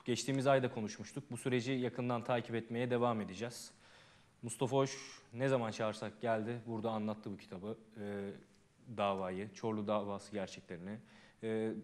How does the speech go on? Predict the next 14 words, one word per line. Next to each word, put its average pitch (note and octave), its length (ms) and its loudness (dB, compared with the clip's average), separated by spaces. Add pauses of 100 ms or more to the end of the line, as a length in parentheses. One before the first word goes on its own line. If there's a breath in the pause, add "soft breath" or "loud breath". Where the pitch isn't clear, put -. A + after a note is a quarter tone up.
(180)
davası D#3 440 8
gerçekleri D3 480 4
demek C3+ 280 2
de A#2+ 40 2
aslında A#2 400 -2
biraz A2 280 2
da A2+ 120 2
yavan A2+ 320 0
kalıyor. G#2 320 -2
Çünkü A2+ 260 -4
açılmış C3 480 -2
bir A2+ 160 0
dava G#2+ 360 4
yok. - 380 -4